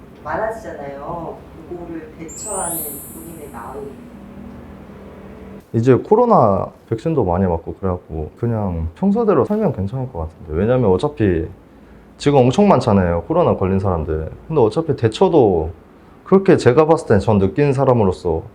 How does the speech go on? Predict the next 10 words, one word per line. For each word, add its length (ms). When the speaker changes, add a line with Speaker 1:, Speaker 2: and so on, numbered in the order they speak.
Speaker 2:
대처도 400
좋지 240
않단 260
말이죠. 320
근데 220
그럴 240
거면 240
굳이 580
이렇게까지 840
뭔가 560